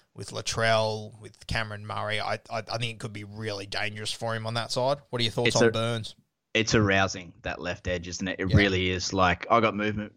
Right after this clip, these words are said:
Speaker 2: just you talking about the blokes that are on that left edge. That is going to fire up at some stage in this season, and it is going to be fucking humming. So having anyone on that left edge is a big play. Um, now, both of us have someone on that left edge,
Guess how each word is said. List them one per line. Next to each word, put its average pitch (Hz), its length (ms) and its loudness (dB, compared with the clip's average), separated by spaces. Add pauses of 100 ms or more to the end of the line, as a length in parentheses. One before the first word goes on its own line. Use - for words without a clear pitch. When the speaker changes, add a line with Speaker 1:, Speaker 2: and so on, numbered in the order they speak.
(120)
Speaker 2:
just 107 260 0
you 101 160 4
talking 101 420 2
about 92 200 2
the 92 60 -4
blokes 92 300 2
that 95 80 -4
are 90 40 -2
on 90 80 -4
that 90 140 -2
left 87 200 -2
edge. 87 220 0
That 104 160 6
is 92 140 2
going 90 240 -2
to 80 100 -8
fire 104 640 4
up 95 240 2
at 107 140 -6
some 101 240 -4
stage 95 340 -4
in 92 80 -12
this 90 140 -10
season, 92 400 -6
and 92 140 -6
it 98 200 -2
is 92 120 -4
going 92 260 0
to 85 100 -6
be 82 140 -6
fucking 87 420 0
humming. 90 480 2 (320)
So - 100 0
having 113 380 4
anyone 131 400 6
on 104 60 -2
that 98 180 -6
left 95 320 -4
edge 87 320 -4 (340)
is 92 180 -4
a 90 40 0
big 95 320 4
play. 98 400 4 (260)
Um, 92 460 2
now, 95 180 -2
both 92 280 4
of 95 100 -4
us 90 120 -6
have 92 180 -2
someone 98 300 -4
on - 20 -6
that 95 160 -2
left 92 260 0
edge, 95 300 0